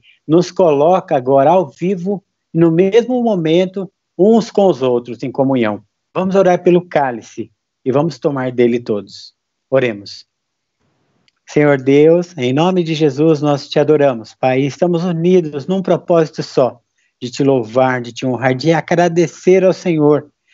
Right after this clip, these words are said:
por ter enviado seu Filho Jesus Cristo pra morrer por nós e derramar o seu sangue naquela cruz por nós, Pai.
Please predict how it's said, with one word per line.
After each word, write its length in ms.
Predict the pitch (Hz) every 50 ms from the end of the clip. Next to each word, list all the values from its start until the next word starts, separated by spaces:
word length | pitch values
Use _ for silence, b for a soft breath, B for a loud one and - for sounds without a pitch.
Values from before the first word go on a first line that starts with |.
| _ _ _
por 100 | - 151
ter 160 | 139 - 165
enviado 460 | 160 170 165 143 156 151 151 151 147 -
seu 180 | - 160 151
Filho 320 | - - - 170 151 147 143
Jesus 420 | 131 160 165 156 180 175 - -
Cristo 360 | - 170 139 131 120 131 - -
pra 140 | - 135
morrer 300 | 131 139 123 117 135 135
por 180 | 131 - 139 131
nós 340 | 127 120 117 117 113 120 B B B B B B B -
e 40 | 135
derramar 520 | 127 139 131 131 131 127 127 127 135 139
o 40 | 135
seu 220 | - - 151 143
sangue 460 | 120 - - - 151 139 139 123 123 120
naquela 340 | 120 123 120 135 131 127
cruz 320 | 127 - - 127 117 117 -
por 180 | - - 123
nós, 240 | 117 110 107 104 -
Pai. 200 | - - 107 104